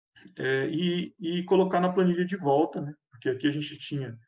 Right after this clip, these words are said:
sete vírgula nove por cento e trinta e quatro litros de ligação dia, né? Que são esses valores aqui, é, dos dados do gráfico, sete vírgula nove e trinta e quatro.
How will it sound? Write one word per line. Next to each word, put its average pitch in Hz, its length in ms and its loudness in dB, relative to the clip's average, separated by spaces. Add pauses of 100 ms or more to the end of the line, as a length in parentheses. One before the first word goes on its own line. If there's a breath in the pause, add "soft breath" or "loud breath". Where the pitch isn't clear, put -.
(400)
sete 131 340 -2
vírgula 127 300 -2
nove 123 720 0
por - 160 0
cento 185 580 0
e 151 400 0
trinta 175 260 2
e 160 60 4
quatro 147 340 0
litros 147 200 -4
de - 60 -12
ligação 156 360 2
dia, 120 360 -6
né? 107 120 -12 (220)
Que - 100 -12
são 123 220 -8
esses 113 200 -12
valores 117 400 -4
aqui, 113 360 -10 (640)
é, 113 160 2
dos 123 180 -4
dados 120 220 2
do 151 100 4
gráfico, 117 400 0
sete - 240 -2
vírgula 139 300 2
nove 151 360 0
e 147 300 -6 (160)
trinta 143 280 0
e 147 80 0
quatro. 107 360 -6